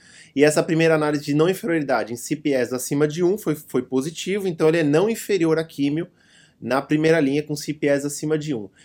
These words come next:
Então, se fosse não inferior, eles iam pra segunda etapa tentando provar a superioridade do regime. E quando a sobrevida me-, é, global mediana dos dois braços na não inferioridade foi na ordem de dez a doze meses,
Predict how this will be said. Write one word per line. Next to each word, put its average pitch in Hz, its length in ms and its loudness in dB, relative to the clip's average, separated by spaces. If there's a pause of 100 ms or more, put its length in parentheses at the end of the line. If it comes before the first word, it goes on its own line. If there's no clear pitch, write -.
(100)
Então, 170 280 -2
se 165 160 -6
fosse 214 360 -2
não 220 360 2 (200)
inferior, 151 580 0
eles 160 240 -2
iam 180 160 0
pra 165 140 -4
segunda 170 480 -2
etapa 180 480 -2 (180)
tentando 165 340 -2
provar 156 340 0
a 165 40 0
superioridade 165 1000 0
do 156 80 -6
regime. 113 440 -8 (540)
E 131 60 -10
quando 175 380 2
a 139 340 2
sobrevida 160 520 -2
me-, 151 140 2
é, 139 320 2
global 143 480 2
mediana 147 640 2
dos 123 200 -10
dois 143 200 4
braços 131 500 0
na 120 180 -6
não 147 220 2
inferioridade 143 480 -2
foi 147 140 -6
na 147 60 -2
ordem 143 200 -4
de - 0 -
dez 135 420 4
a 131 60 0
doze 135 300 -2
meses, 160 460 -2